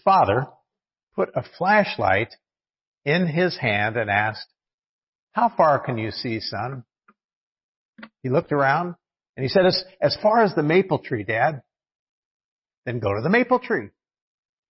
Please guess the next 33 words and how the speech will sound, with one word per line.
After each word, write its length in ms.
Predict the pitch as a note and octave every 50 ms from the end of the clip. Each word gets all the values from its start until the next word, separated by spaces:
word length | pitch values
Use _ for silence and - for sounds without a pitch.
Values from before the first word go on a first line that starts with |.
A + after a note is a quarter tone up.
| _ _ _ _ _ _
And 100 | C#3+ D#3
when 240 | F3+ G3+ G#3+ G#3 E3+ -
Roy 640 | - D#3+ D#3+ E3+ F#3+ G3+ G#3 G#3 G#3+ G#3 G3 F#3 - - _ -
arrived 560 | D#3 D3+ D3+ D#3+ D#3 D#3 D3+ C#3+ A2+ A#2 B2+
there, 400 | C#3+ F3 G3 E3 B2+ A#2 A#2+ C#3
his 300 | B2 A#2 D3+ C#3+ C3+ -
father 360 | - D#3+ D3+ D#3 D#3 D#3 C3+ A#2
asked, 360 | A2 A2 A#2 A#2 A2 - - _ _ _ _ _ _ _ _ _ _ _ _ _ _ _
"How 180 | - F3 F#3 F3+
far 200 | - D3+ C#3 C3+
can 180 | C3 - D3+ D3
you 100 | D#3 E3
see?" 420 | - - - A3+ G#3+ D#3 - G2+ - _ _ _ _ _ _ _ _ _ _ _ _ _ _ _ _ _ _ _ _ _ _ _ _ _ _ -
"I 120 | E2 E2
can 160 | - G#2+ G#2
see 220 | - - D#3 D#3+ D#3+
to 100 | F#3+ F3+
the 120 | G3 F#3+
raspberry 560 | F3+ G3 G#3 A#3+ C4 - - C4+ A#3+ G3+ C#3
bush," 260 | G#2 C3 A2+ G#2+ - - - - _ _ _ _ _
Roy 240 | A#2 A2+ A2 G#2+
said. 400 | G2 - - B2 B2 D#3+ F3+ E3+ E3+ _ _ _ _ _ _ _ _ _ _ _ _ _ _ _ _ _ _ _ -
And 100 | G#2+ A#2
when 140 | D#3+ G3 A3+
he 80 | A3
arrived 400 | F#3 D#3+ D#3 D#3 D#3+ E3 D#3 -
at 80 | E3 C#3
the 80 | C3+
bush, 260 | A#2 A2 A#2 A#2+ A2+ -
his 140 | - B2 -
father 340 | - B2+ B2+ C3 B2+ B2+ A#2+
asked 240 | A#2+ A2 - -
again, 380 | - G#2 - F#2+ F2 D#2 D#2+ E2